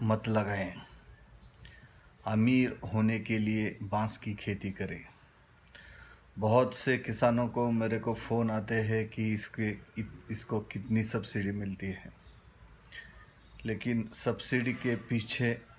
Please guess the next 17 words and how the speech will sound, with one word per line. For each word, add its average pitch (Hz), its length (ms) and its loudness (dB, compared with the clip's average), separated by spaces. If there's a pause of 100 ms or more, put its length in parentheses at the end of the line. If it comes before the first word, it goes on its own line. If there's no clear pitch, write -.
(240)
मत 113 300 0 (840)
पड़ो। 104 280 0 (600)
जो 104 380 0
सरकार 113 480 2
देगा 107 580 0 (1120)
वो 117 120 0
सब्सिडी 113 540 -2
लो, 104 440 2 (680)
लेकिन 110 280 -2
मैं 113 500 2 (600)
ये 117 100 4
दावे 123 400 4
के 120 180 0
साथ 113 260 4
कहता 113 420 0
हूँ 98 400 -2 (1000)
कि 113 160 -4